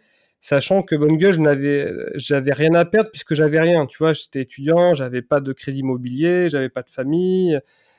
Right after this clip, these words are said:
euh, j'avais rien de tout ça. Donc, euh, c'était, c'était maintenant ou jamais. Et donc, c'est à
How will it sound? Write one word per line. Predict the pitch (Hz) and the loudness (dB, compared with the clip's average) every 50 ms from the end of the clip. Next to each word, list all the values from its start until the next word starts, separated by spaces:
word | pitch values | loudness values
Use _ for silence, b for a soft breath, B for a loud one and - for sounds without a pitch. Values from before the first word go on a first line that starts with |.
| b b b b _ - | b b b b _ -10
euh, | - - 135 131 127 127 123 123 120 120 117 123 | -8 -4 -4 -4 -4 -4 -4 -6 -6 -6 -6 -6
j'avais | 127 127 135 135 | -4 -2 0 2
rien | 143 156 165 | 2 2 2
de | 160 | 0
tout | - 180 160 | -2 -6 -2
ça. | - 190 175 147 | 0 2 2 2
Donc, | 139 131 131 - - 135 | 2 -2 -4 -4 -6 -4
euh, | 131 127 123 123 120 120 117 117 117 120 | -4 -4 -4 -4 -4 -6 -8 -8 -10 -12
c'était, | - - 131 120 - 143 135 135 135 | -12 -14 -14 -10 -6 -4 -4 -4 -4
c'était | 131 - - 127 - 143 | -6 -10 -14 -14 -10 -6
maintenant | 135 139 143 156 160 160 | -4 -2 0 0 0 0
ou | 151 | 2
jamais. | 156 160 160 160 160 147 - - _ _ _ _ _ _ _ _ _ | 2 2 2 2 2 0 -2 -4 _ _ _ _ _ _ _ _ _
Et | 123 123 | -6 -4
donc, | 135 147 143 | -4 -4 -2
c'est | - 151 | -2 -2
à | 143 131 - | -2 -2 -4